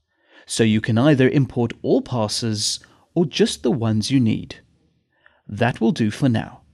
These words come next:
Switch to the Timeline tab and let's create the sequence. Press Command N to create a new sequence. Call the sequence Render Passes.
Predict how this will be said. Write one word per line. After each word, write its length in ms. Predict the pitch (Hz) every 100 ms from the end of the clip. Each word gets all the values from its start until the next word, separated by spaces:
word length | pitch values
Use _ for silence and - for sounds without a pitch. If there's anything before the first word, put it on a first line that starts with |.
| _ _ _ _ _ _ _ _ _ _ _
Switch 380 | - - 254 -
to 100 | 226
the 120 | 247
Timeline 600 | - 131 127 123 123 123
tab 460 | - 104 76 - - _ _ -
and 160 | 113
let's 240 | - 151 -
create 400 | - 165 - -
the 80 | 208
sequence. 720 | - 220 - - - - - _ _ _ _ _ _ _ _ _ _
Press 240 | - 269 -
Command 460 | - 170 160 170 -
N 280 | 117 110 123
to 140 | -
create 400 | - 156 - 110
a 100 | 143
new 220 | 151 110
sequence. 760 | - - 175 - - - - - _ _ _ _ _ _ _ _ _ _ -
Call 260 | 247 277
the 140 | 254 220
sequence 800 | - 147 - 143 143 - - - _ _
Render 380 | 101 113 110 120
Passes. 800 | - 165 147 - 85 - - -